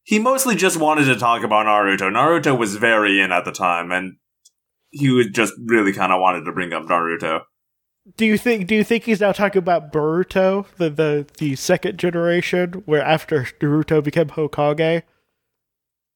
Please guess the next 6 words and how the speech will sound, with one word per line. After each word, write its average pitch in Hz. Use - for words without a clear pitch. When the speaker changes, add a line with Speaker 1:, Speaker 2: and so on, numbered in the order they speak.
Speaker 1:
It's -
possible. 85
Maybe 110
Fortnite 82
also. 85
Speaker 2:
<laughs> -